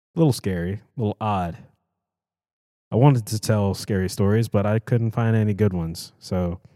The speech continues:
we decided to do something else. We decided to talk about a very important, uh, shall we say, we'll say figure for right now. Very important figure that often goes missing.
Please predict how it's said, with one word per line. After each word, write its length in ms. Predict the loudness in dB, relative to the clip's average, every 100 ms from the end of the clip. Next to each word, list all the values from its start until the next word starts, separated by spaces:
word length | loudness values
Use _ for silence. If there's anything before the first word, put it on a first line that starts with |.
| -20 -20 _ _
we 80 | 0
decided 420 | 2 2 0 -2
to 60 | -2
do 40 | 0
something 340 | -2 -4 -6
else. 360 | -6 -10 -16 -20 _ _ _ _ _ _ _
We 80 | 0
decided 320 | 4 4 4
to 60 | 4
talk 160 | 4
about 400 | 6 6 6 4 -4 -10 -14 _ _ _ _ _ _ _ _ _ _ _ _ _ _ 0
a 40 |
very 280 | 6 8 8
important, 920 | 6 6 4 4 -2 -6 -10 -14 -14 _ -14 -2
uh, 320 | 2 4 4
shall 200 | 2 0
we 100 | 0
say, 640 | 0 -4 -4 -4 -4 -6 -8
we'll 100 | -6
say 180 | -2 -2
figure 560 | -2 -6 -6 -10 -14 -18
for 160 | -12 -8
right 220 | -8 -8
now. 320 | -12 -12 -14 -18 _ _ _ _ _ _ -2
Very 180 | 2 2
important 400 | 2 0 -2 -4
figure 260 | -4 -2 -4
that 140 | -4
often 340 | -2 -2 0 4
goes 720 | 8 8 6 2 -4 -12 -16 _ _ _ _ _ -4
missing. 460 | -4 -2 -4 -6